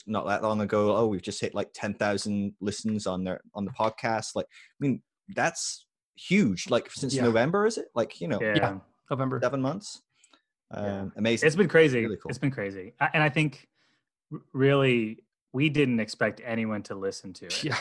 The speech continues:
Speaker 1: Mm.
Speaker 3: Like, we didn't expect anybody. We just, um, started doing the podcast. We made an Instagram handle because, like, if you have a podcast, you
Speaker 1: You
Speaker 3: gotta
Speaker 1: got it,
Speaker 3: have an
Speaker 1: right?
Speaker 3: Instagram <laughs> handle.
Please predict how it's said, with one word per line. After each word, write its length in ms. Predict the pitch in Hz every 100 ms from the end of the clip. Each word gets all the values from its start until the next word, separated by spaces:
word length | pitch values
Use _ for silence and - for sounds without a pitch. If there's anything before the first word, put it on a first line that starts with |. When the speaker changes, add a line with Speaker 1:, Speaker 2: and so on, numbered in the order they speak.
| -
Speaker 1:
Mm. 340 | 113 139 95 82 _
Speaker 3:
Like, 180 | 123 123
we 140 | 135 147
didn't 160 | 160
expect 240 | 139 131 110
anybody. 420 | 110 107 98 95
We 160 | 117
just, 420 | 117 117 - - - _ _ _ _
um, 320 | 107 98 95 95 _ _
started 260 | - 139
doing 120 | 135 131
the 60 |
podcast. 640 | 110 104 104 104 101 - - _ -
We 80 | 120
made 160 | 139
an 80 | 131
Instagram 440 | 120 - 123 113
handle 300 | 110 110 113
because, 360 | 104 101 107 101
like, 260 | 101 95 _ _ _ -
if 80 | 160
you 80 | 202
have 100 | 147
a 60 |
podcast, 600 | 123 214 160 98 104 -
you 40 | 156
Speaker 1:
You 40 |
Speaker 3:
gotta 120 | 185 170
Speaker 1:
got 40 |
it, 20 | 120
Speaker 3:
have 80 | 101
an 40 |
Speaker 1:
right? 140 | 110 -
Speaker 3:
Instagram 280 | 113 110
<laughs> 240 | 135 - -
handle. 400 | 170 - -